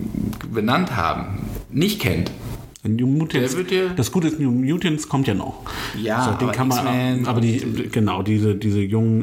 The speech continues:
Speaker 1: ich glaube,
Speaker 2: X-Men-Geschichten.
Speaker 1: Dagger gibt's ja, es gibt ja die
Speaker 2: Genau.
Speaker 1: ganzen Marvel-Dinger. Äh, wer also all diese Sachen nicht kennt, der hat sicherlich hier seinen Spaß und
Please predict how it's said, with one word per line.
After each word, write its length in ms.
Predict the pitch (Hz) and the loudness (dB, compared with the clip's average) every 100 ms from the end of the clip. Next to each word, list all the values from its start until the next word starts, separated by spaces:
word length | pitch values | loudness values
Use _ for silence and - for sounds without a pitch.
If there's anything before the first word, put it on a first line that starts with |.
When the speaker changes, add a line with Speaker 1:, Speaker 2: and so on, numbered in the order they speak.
| - | 0
Speaker 1:
ich 100 | - | -2
glaube, 200 | 123 113 | 0 2
Speaker 2:
X-Men-Geschichten. 340 | 101 104 135 | 2 2 0
Speaker 1:
Dagger 160 | 135 127 | 2 0
gibt's 160 | 123 131 | 0 0
ja, 60 | |
es 80 | 113 | -2
gibt 120 | - 131 | 0 0
ja 120 | 120 | 0
die 80 | 120 | 2
Speaker 2:
Genau. 140 | 104 | 2
Speaker 1:
ganzen 160 | 92 87 | 2 0
Marvel-Dinger. 560 | 110 123 120 117 117 113 - - - - - | 0 0 0 2 0 0 -6 -10 -10 -10 -8
Äh, 220 | - 127 131 | -2 0 0
wer 160 | 135 139 | 0 0
also 220 | 139 131 | 0 -2
all 200 | - 165 | -2 0
diese 180 | 151 151 | 0 -2
Sachen 240 | 151 143 160 | 0 0 0
nicht 200 | 247 - | -2 0
kennt, 340 | 110 135 214 - - - - - - - - | 0 0 0 -4 -10 -10 -4 -4 -4 -6 -2
der 560 | 107 123 180 208 208 | 0 2 2 2 0
hat 240 | 208 208 - | -2 -4 -4
sicherlich 400 | 202 208 196 196 | -2 0 0 -2
hier 420 | - - - - | -2 -2 -2 -2
seinen 180 | 165 170 | -2 -2
Spaß 360 | - 262 117 110 | -2 0 0 0
und 240 | 113 113 | -2 -2